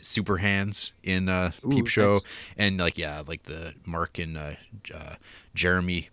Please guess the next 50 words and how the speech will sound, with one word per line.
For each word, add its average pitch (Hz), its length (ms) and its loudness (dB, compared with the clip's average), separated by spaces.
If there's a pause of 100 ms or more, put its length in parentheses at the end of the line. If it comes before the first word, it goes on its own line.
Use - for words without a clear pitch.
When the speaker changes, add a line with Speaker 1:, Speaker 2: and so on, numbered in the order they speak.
Speaker 1:
dynamic 90 500 0
is, 82 240 -2 (120)
like, 147 120 0
it's 151 180 0
not, 143 200 2
he, - 180 0
they're 139 140 4
no, 139 180 4
it's 131 140 -2
nowhere 113 180 4
near 76 320 -4
as - 140 -2
filthy 85 560 -4
as 95 220 0
Withnail 101 400 2
and 101 80 2
Speaker 2:
Mm-hmm. 101 100 6
Speaker 1:
I. 110 300 2
It's - 160 -6
just, - 140 -4
like, 85 200 -2
guys 82 320 -2 (180)
living 85 360 -2
in 80 120 -4
England 85 420 -4
and 80 80 -6
trying 87 160 -4
to 82 60 -4
make 80 300 -6
by, 82 240 2
and 87 100 -2
it's 82 100 -6
just 95 160 -6 (320)
their 98 460 4 (100)
sitcom 107 540 -2
life, 110 320 -2
but 87 160 -8
done 90 160 -2
in 87 80 -4
this 82 160 -4
first - 300 -8
person 90 420 -4
way, 80 240 -2
and 82 160 -4 (280)
it's - 100 -20
very 170 220 6
well 151 180 8
written, 113 300 0 (100)
very 107 240 2
good 82 360 -10